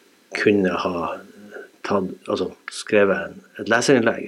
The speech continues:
eller ytret seg, men når du spør dem om det, så nei, det, det ønsker de ikke. Og da, da har du på en måte tapt din rett når du ikke, når du ikke benytter anledningen du har, eh,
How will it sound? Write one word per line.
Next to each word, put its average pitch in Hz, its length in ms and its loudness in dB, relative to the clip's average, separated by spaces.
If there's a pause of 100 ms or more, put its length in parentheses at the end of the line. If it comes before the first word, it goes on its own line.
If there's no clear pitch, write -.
eller - 240 -8
ytret - 400 -4
seg, - 320 -8
men 95 300 -4 (120)
når 101 140 -2
du 98 80 -2 (180)
spør 127 300 2
dem 95 160 2
om - 20 4
det, 135 140 4 (640)
så - 220 -6
nei, 101 180 0 (240)
det, 92 140 -8 (580)
det 101 160 -8 (240)
ønsker 107 300 0
de - 100 -10
ikke. - 140 -10
Og 95 80 -4
da, 135 100 2 (500)
da 131 140 2
har 165 80 0
du - 80 2
på - 80 -4
en 110 80 2
måte 95 220 -4 (320)
tapt - 260 -2
din 87 160 0
rett - 180 -8 (140)
når 82 140 -8
du - 80 -12
ikke, 90 260 -6 (640)
når 104 100 -2
du 98 60 -4
ikke 92 300 -2
benytter 104 340 -2
anledningen 110 560 0
du 101 80 -2
har, 135 320 -6
eh, 101 320 -20